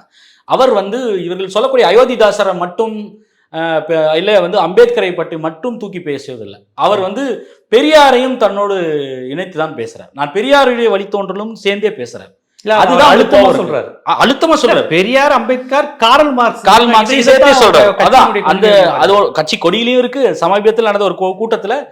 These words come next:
Speaker 1: அயோத்திதாசரோட வழித்தோன்றல்னு வந்து யாரோ ஒருவர் பேசும்பொழுது அது, அதை திருத்தி, "நான் அயோத்திதாசர் மட்டும் இல்ல, அம்பேத்கர் மற்றும் பெரியாருடைய வழித்தோன்றல்ன்றதையும் அதை நினைவூட்டுறாரு." அப்போ அவர் வந்து பெரியாருடைய அந்த சமூக பங்களிப்பு இருக்குல்ல, ஒடுக்கப்பட்ட பட்டியலின பழங்குடியின மக்களுக்கு எதிராக,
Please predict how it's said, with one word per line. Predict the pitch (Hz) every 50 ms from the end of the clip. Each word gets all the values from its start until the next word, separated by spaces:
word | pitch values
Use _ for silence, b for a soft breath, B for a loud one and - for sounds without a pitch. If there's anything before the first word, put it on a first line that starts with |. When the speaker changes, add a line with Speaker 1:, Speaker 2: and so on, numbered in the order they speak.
| b b b
Speaker 1:
அயோத்திதாசரோட | 143 180 220 240 220 220 208 208 190 - 190 185 185 180
வழித்தோன்றல்னு | 170 170 - - 156 147 175 185 185 196 202 196 185
வந்து | 175 180 196
யாரோ | 180 170 170 185 196
ஒருவர் | 190 185 175 165 156 -
பேசும்பொழுது | 170 185 180 185 175 160 143 170
அது, | 240 254 214 175 165 156 147 b b b b b
அதை | b 139 147 147 147 -
திருத்தி, | - 240 269 294 - - 262 294 330 - - - _ _ _ _
"நான் | - 147 143 139
அயோத்திதாசர் | 170 214 226 233 226 214 208 208 190 175
மட்டும் | 175 175 196 220 196
இல்ல, | 170 160 185 247 - - -
அம்பேத்கர் | - 139 170 190 226 226 226 226 240 269 269
மற்றும் | 233 196 185 196 160 147
பெரியாருடைய | 165 175 208 262 277 277 254 233 220 202 190
வழித்தோன்றல்ன்றதையும் | 180 180 175 180 202 190 180 175 180 180 170 160 180 220
அதை | 208 170 165 151
நினைவூட்டுறாரு." | 147 170 214 220 202 180 - 131 110 92 - - _ _ _ _ _ b b b b b
அப்போ | b 175 180 285 254
அவர் | 214 208 214 208
வந்து | 202 202 208 277 285
பெரியாருடைய | 196 202 202 240 262 277 269 262 247 240 240 226 220 226 226 226
அந்த | 226 214 208 202 190 180 175 165
சமூக | - 190 208 233 233 220
பங்களிப்பு | 220 180 175 185 214 202 202 180 175
இருக்குல்ல, | 160 147 160 156 147
ஒடுக்கப்பட்ட | 160 156 180 190 180 170 175 165
பட்டியலின | 160 151 - 165 170 165 160 151
பழங்குடியின | 151 143 143 143 143 147 127 123
மக்களுக்கு | 127 123 - 147 135 127 120
எதிராக, | 113 113 107 101 104 _